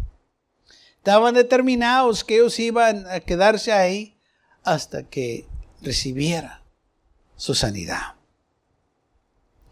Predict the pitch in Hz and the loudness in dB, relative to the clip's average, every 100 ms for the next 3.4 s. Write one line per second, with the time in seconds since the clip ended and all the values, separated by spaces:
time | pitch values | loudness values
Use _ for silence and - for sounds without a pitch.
0 | _ _ _ _ _ - 131 135 190 220 | _ _ _ _ _ -14 -10 -2 6 6
1 | 233 240 240 240 233 226 240 233 240 240 | 6 4 2 6 6 6 4 4 4 4
2 | 226 190 226 220 240 233 202 226 214 247 | 2 2 0 0 2 2 4 4 4 -2
3 | 240 - - | -10 -14 -20